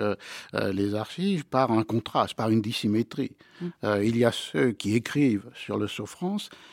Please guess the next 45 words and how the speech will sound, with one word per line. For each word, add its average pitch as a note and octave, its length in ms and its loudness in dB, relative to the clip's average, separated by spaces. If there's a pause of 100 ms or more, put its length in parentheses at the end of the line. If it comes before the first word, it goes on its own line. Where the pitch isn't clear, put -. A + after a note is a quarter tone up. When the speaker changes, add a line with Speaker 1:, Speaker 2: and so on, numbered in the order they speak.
(160)
Speaker 1:
et C3 120 0
ceux C3+ 360 6
qui A#2 240 -2
n'en A2+ 220 6
disent A2+ 240 2
rien, F3 420 2 (140)
ou C#3 100 0
presque - 360 4
rien, F#3 380 2 (160)
et D3 120 4
qui, D#3 180 0
de C3+ 140 10
toute E3 240 -2
façon, A3 560 2
voient B2 320 6
leurs A#2 280 4
mots A#2 440 4 (100)
que, A2+ 260 2 (420)
euh, A2 160 0
transcrits B2+ 520 2 (460)
par - 180 2
ceux D3+ 180 2
qui A#2 200 -2
les G#2 260 2
ont A#2 140 4
entendus G#2+ 420 0
et B2+ 60 2
qui, A#2 120 -4
pour G#2+ 240 -2
une A#2 120 4
raison B2+ 300 6
ou G2+ 40 2
pour G#2 240 -4
une A2 100 2
autre, C#3 220 2
vont A2+ 160 4
les G#2+ 140 2
coucher A2 260 -4
sur A#2 160 -4
le G#2+ 60 -2
papier. A2 440 -4 (300)
Et - 80 -6
donc, C#3+ 180 6
cette - 280 -2
tension D3+ 560 2